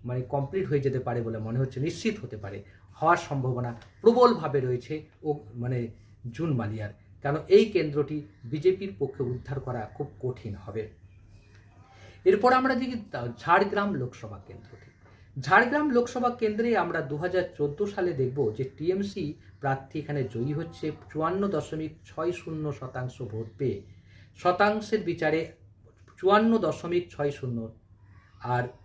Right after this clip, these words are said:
মোট ভোট পেয়েছে ছ লক্ষ চুয়াত্তর হাজার পাঁচশো চারটে। লেফট, বামফ্রন্ট পেয়েছে তিন লক্ষ ছাব্বিশ হাজার ছশো একুশটা, অর্থাৎ ছাব্বিশ দশমিক পাঁচ শূন্য, অনেকটা কম পেয়েছিল মানে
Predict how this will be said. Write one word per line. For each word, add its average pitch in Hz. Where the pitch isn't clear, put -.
মোট 208
ভোট 190
পেয়েছে 165
ছ -
লক্ষ 165
চুয়াত্তর 139
হাজার 135
পাঁচশো 127
চারটে। 113
লেফট, 175
বামফ্রন্ট 185
পেয়েছে 180
তিন 175
লক্ষ 175
ছাব্বিশ 143
হাজার 147
ছশো 127
একুশটা, -
অর্থাৎ -
ছাব্বিশ 135
দশমিক 139
পাঁচ 127
শূন্য, 120
অনেকটা 175
কম 147
পেয়েছিল 131
মানে 120